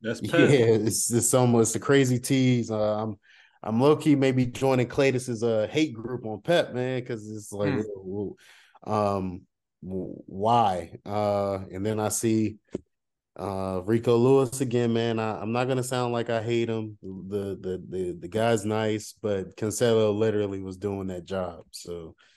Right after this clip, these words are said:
Speaker 2: Pep was tripping. And it already came out that Cancelo was like, "Yeah, he said I wasn't trying, he wasn't letting me play. And so I had to leave." So we already discussed all this here. So the stuff, Ephraim, what I wanna say is I think Pep's listening to this pod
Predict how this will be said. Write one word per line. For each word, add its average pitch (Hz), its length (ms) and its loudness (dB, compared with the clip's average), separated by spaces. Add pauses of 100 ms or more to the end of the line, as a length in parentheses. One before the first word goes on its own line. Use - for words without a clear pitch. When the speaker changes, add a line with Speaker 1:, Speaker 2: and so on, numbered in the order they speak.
(520)
Speaker 2:
Pep 107 240 -2
was 92 120 -8
tripping. 87 440 -4
And 98 100 -4
it 107 40 -2
already 135 260 4
came 135 300 2
out 131 260 2
that 113 180 0
Cancelo 120 280 0
was 113 100 -2
like, 107 120 -6
"Yeah, 117 160 0
he 113 120 -2
said 143 200 -2
I 147 100 2
wasn't 143 400 -4
trying, 143 200 -2
he 143 60 -4
wasn't 139 240 -4
letting 143 160 -2
me 143 80 -6
play. 147 440 -4 (580)
And 104 180 -10
so 113 140 -2
I 113 80 2
had 110 120 0
to 104 80 -6
leave." 104 300 -4
So 95 500 -12 (720)
we 139 160 4
already 135 280 6
discussed 113 420 -4
all 110 100 -2
this 101 220 -8
here. 95 260 -6
So 95 440 -8
the 98 120 -10
stuff, 143 340 0 (360)
Ephraim, 131 380 0 (320)
what 127 220 2
I 131 60 6
wanna 165 320 4
say 180 460 4 (720)
is 120 180 -4
I 104 140 -4
think 233 360 2
Pep's 147 300 2
listening 175 440 4
to 160 100 -4
this 151 180 -2
pod 190 540 2